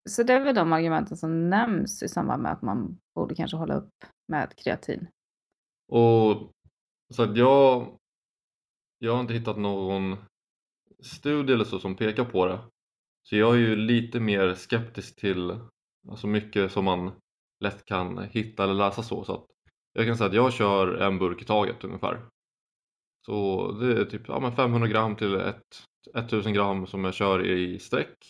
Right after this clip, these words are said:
Speaker 2: Och sen får man se ungefär hur lång tid det tar för mig att köpa nästa burk.
Speaker 1: <laughs> Okej.
Speaker 2: Eh, vilket kan vara allting mellan två dagar till tre månader. Men, eh,
Speaker 1: Naturlig, naturlig, eh. <laughs>
Speaker 2: jag kör en sporadisk cykel, kan man
Speaker 1: Ja.
Speaker 2: säga.
Speaker 1: <laughs>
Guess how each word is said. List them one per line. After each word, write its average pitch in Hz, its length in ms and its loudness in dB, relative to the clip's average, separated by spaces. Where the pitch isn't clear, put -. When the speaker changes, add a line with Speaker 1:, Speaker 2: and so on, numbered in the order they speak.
Speaker 2:
Och 107 120 -2
sen 110 220 0
får 110 100 -6
man 107 140 0
se 107 120 0
ungefär 101 280 0
hur 95 60 2
lång 92 160 -2
tid 95 140 -2
det 92 40 -14
tar 92 160 -2
för 92 100 -4
mig 90 80 -6
att 95 60 -6
köpa - 200 -4
nästa - 200 -2
burk. - 420 0
Speaker 1:
<laughs> 202 320 2
Okej. - 300 -8
Speaker 2:
Eh, 98 400 -4
vilket 113 280 2
kan 101 140 2
vara 95 140 4
allting 95 360 -4
mellan 92 200 -4
två 92 240 -4
dagar 95 180 2
till 95 100 -10
tre 98 160 0
månader. 107 560 0
Men, 104 420 0
eh, 92 280 -2
Speaker 1:
Naturlig, 190 880 2
naturlig, 170 640 -2
eh. - 240 0
<laughs> - 1000 -8
Speaker 2:
jag 127 180 -4
kör 135 140 2
en 123 60 0
sporadisk 135 760 0
cykel, 117 540 -2
kan - 100 -2
man 196 200 4
Speaker 1:
Ja. 247 60 4
Speaker 2:
säga. - 320 0
Speaker 1:
<laughs> - 60 -20